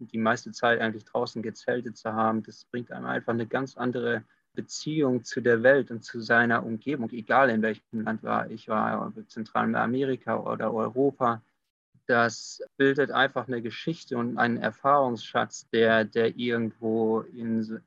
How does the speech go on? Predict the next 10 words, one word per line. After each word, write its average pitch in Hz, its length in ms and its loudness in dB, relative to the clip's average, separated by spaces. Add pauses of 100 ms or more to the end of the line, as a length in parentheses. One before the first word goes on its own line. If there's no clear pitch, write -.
in 117 200 -4
einen 110 680 0 (140)
hinein 113 800 2 (440)
filtriert, 113 680 -2 (680)
in 127 200 0
einer 117 380 4
gewissen 120 400 0
Art 117 300 2
und 110 120 -2
Weise, 113 500 0